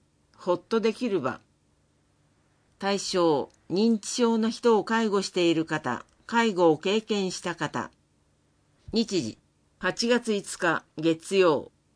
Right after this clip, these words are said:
十三時三十分から十六時。場所、泉プラザ。当日直接会場へ。内容、認知症介護者同士の語り合う場。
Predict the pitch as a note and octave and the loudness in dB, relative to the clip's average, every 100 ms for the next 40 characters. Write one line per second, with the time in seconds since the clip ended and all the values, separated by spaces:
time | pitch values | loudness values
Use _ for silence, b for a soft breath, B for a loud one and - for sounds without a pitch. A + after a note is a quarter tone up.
0 | _ - E3+ A#3 A3+ A#3+ A3 E3+ G#3+ A#3 | _ -8 -2 0 0 0 0 0 0 0
1 | A3 A#3 - F#3 E3+ E3 C#3+ B2+ - B2 | 0 -2 -2 -4 -2 -2 -4 -4 -8 -2
2 | F3+ F#3 F3 F#3 D#3 - - _ _ _ | 0 2 0 -2 -6 -8 -16 _ _ _
3 | _ _ _ _ - D3+ - F3+ - _ | _ _ _ _ -8 -6 -4 -4 -4 _
4 | _ _ - F3 A3+ A#3+ A#3 A#3 A3+ A3+ | _ _ -2 0 2 2 2 0 -2 0
5 | D#3 - _ _ _ _ _ - G3+ G3+ | -2 -6 _ _ _ _ _ -4 0 2
6 | F3 - D#3+ C#3+ - E3+ - A#3+ A3+ - | 0 -2 -4 -4 -4 -6 -2 -2 -2 -2
7 | G3 F#3+ D#3 F3 D#3 B2 - _ _ _ | -2 -2 0 0 0 -2 -6 _ _ _
8 | _ _ _ _ _ - F3+ G#3 F#3+ F3+ | _ _ _ _ _ -4 -2 0 2 2
9 | D#3+ C3+ - _ _ _ - F3 A#3 G#3+ | 4 2 -4 _ _ _ -6 0 2 2
10 | - A#3+ A#3 A#3 A#3+ A#3 G#3 A#3+ A#3+ G#3 | 0 2 4 2 0 0 2 0 0 2
11 | A#3 A#3 F3+ D#3+ F3 G#3+ A3 A3+ A#3 G3+ | 0 0 -2 -4 -4 -2 0 0 0 -2
12 | B2+ A#2 | -4 -6